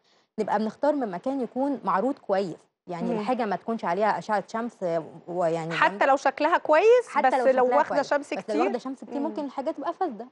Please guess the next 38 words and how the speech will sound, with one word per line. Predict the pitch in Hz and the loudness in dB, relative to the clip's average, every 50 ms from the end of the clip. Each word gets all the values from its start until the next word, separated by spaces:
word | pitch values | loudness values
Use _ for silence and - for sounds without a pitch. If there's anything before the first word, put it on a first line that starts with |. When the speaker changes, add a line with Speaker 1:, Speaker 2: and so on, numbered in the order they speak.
| _ | _
Speaker 1:
بسبب | _ - 254 202 | _ -2 -2 0
درجة | 202 247 254 254 | 0 0 0 0
Speaker 2:
تمام. | 214 214 202 | -2 -2 0
Speaker 1:
حرارة | 196 220 240 | 0 2 2
عالية | 196 220 240 269 294 | 2 0 -2 -2 -4
جدًا. | 254 330 247 196 - _ _ _ _ _ _ _ _ | -4 -4 -8 -8 -14 _ _ _ _ _ _ _ _
Speaker 2:
تمام. | 262 240 240 | -4 0 0
Speaker 1:
تاني | 302 339 349 | 0 0 -2
حاجة | 339 - 330 339 349 262 349 392 381 - - _ _ _ _ _ _ _ _ _ _ _ _ | -4 -2 -2 -2 0 0 0 0 0 -2 -6 _ _ _ _ _ _ _ _ _ _ _ _
بتبقى | 196 196 - 202 - 202 | -10 -10 -10 -8 -6 -8
مشكلة | 214 202 208 - - - 285 285 | -6 -6 -8 -8 -6 -2 -2 -2
جاية | 262 262 277 269 | -2 -2 -4 -4
من | 254 240 214 | -4 -4 -4
عندنا | 196 190 190 196 214 226 208 | -4 -6 -4 -4 -4 -4 -6
شوية، | 196 - - 170 156 156 - _ _ _ _ _ _ _ _ _ _ _ - | -6 -6 -6 -6 -6 -6 -12 _ _ _ _ _ _ _ _ _ _ _ -10
الإفراط | 160 165 214 - - 240 247 269 254 214 - _ _ _ _ _ _ _ | -6 -6 -6 -4 -2 2 2 2 2 0 -4 _ _ _ _ _ _ _
في | 240 | -8
إن | 208 220 | -8 -8
إحنا | 240 - - 208 | -8 -8 -8 -6
ناخد | 208 233 226 - 190 - | -6 -6 -6 -8 -10 -8
فاكهة. | - 175 - _ _ 170 _ _ _ _ - | -8 -10 -10 _ _ -20 _ _ _ _ -6
Speaker 2:
آه. | 240 233 233 226 | -4 -4 -4 -4
Speaker 1:
آه، | 170 180 180 175 - - - _ - | -4 -2 -2 -4 -6 -8 -16 _ -20
especially | _ _ 262 294 285 - 277 240 240 196 | _ _ -2 -2 0 0 -2 -2 -2 -2
البطيخ | 190 196 190 185 185 180 170 196 190 - _ 277 302 - 277 | -2 -4 -4 -2 -2 -2 -2 -2 -4 -4 _ -6 -4 -4 -6
نفسه | 302 294 - - 311 | -8 -8 -6 -6 -6
فيه | - - | -4 -2
نسبة | 285 285 269 220 269 - - | -2 -2 -2 -4 -6 -6 -6
ألياف | 190 214 247 247 - | -4 -4 -4 -4 -2
عالية | 220 226 240 247 220 | -2 -2 0 0 -2
جدًا. | 185 180 175 147 147 _ _ _ _ _ - | -2 -4 -8 -10 -14 _ _ _ _ _ -10
Speaker 2:
مم. | 262 262 240 233 226 233 226 | -8 -8 -8 -8 -10 -10 -6
Speaker 1:
فمع | - 185 185 208 262 339 370 427 415 381 269 - - | -4 -2 0 0 0 0 0 0 0 0 -2 -2 -6
كميات | 226 214 214 214 208 226 254 277 - | -6 -4 -4 -4 0 0 -2 -2 -2
كبيرة | _ 226 180 180 202 220 214 262 - - | _ -8 -6 -4 -2 2 2 2 2 2
أكتر | 214 - _ - 220 | -2 -4 _ -8 -8
من | 190 175 | -8 -8
احتياجاتنا | 180 185 - _ 185 156 160 202 - - - 359 | -10 -10 -6 _ -4 -2 -2 -2 -4 -2 -2 -4